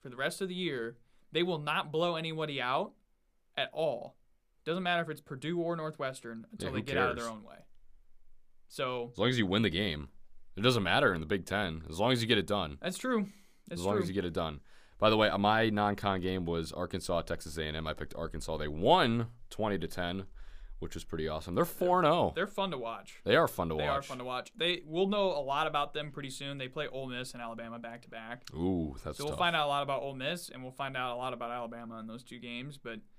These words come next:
Speaker 1: that is, yeah, Arkansas is fun. Does have an Indiana feel to them a little bit, I think. Uh, but
Speaker 2: With more legitimacy.
Speaker 1: I think so.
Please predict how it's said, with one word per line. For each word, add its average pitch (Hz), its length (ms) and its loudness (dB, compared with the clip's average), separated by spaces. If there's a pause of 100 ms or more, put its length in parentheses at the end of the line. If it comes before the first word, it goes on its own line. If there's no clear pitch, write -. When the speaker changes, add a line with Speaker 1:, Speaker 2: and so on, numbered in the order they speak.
(240)
Speaker 1:
that 214 140 2
is, 226 200 0
yeah, 143 200 2
Arkansas 220 460 0
is 190 80 -4
fun. 160 260 -2
Does 160 160 -2
have 202 120 2
an 175 80 -6
Indiana 165 520 -2 (220)
feel 147 280 -4
to 165 100 -10
them 151 320 -4
a 135 60 -8
little 139 160 -6
bit, 151 220 -6
I 143 80 -6
think. 156 380 -8 (540)
Uh, 120 360 -2 (180)
but 131 300 -2 (680)
Speaker 2:
With 82 140 -8
more 95 220 4
legitimacy. 76 800 -4 (120)
Speaker 1:
I 233 80 2
think 262 240 -6
so. 208 360 0